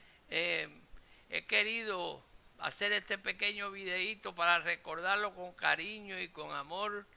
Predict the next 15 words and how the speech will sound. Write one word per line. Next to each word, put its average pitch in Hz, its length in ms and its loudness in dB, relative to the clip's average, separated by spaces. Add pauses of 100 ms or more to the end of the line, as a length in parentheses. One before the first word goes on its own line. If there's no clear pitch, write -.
(500)
y 240 180 0
que 202 200 0
su 202 260 -8
familia, 196 600 0
su - 160 -6
esposa, 196 560 -2
sus 151 320 -12
hijos, 202 320 -6
sus 160 180 -16
nietos 196 480 -8 (420)
también 180 480 4
lo 190 120 0
recuerden 180 580 0
a 165 140 4
través 160 640 2